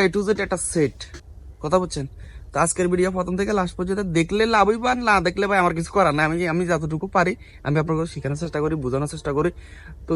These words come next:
যারা যারা, এ, শিখার চেষ্টা আছেন, তারা অবশ্যই ভিডিওটা দেখবেন পুরা, কারণ আপনারা, আপনারা যদি পুরাতন হন সমস্যা নাই, নতুনও হন তাও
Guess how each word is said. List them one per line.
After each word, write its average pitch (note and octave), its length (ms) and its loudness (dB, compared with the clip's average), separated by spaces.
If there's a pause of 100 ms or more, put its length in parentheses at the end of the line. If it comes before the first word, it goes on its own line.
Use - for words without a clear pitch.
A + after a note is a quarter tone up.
যারা D#3 160 4
যারা, F3+ 220 4 (300)
এ, E3 200 -6
শিখার D#3+ 440 -2
চেষ্টা E3 220 -4 (100)
আছেন, F#3+ 180 -6 (200)
তারা D#3+ 200 -2
অবশ্যই D3+ 280 -2
ভিডিওটা D#3 320 -2
দেখবেন D3 300 -4
পুরা, F#3 160 0 (400)
কারণ F#3+ 160 0
আপনারা, G3 260 4
আপনারা F#3 280 2 (160)
যদি F3+ 120 0 (100)
পুরাতন A3+ 440 6
হন A3 260 8
সমস্যা G3+ 340 2
নাই, G#3+ 200 0
নতুনও F#3+ 360 2
হন G3 140 2
তাও F3+ 180 4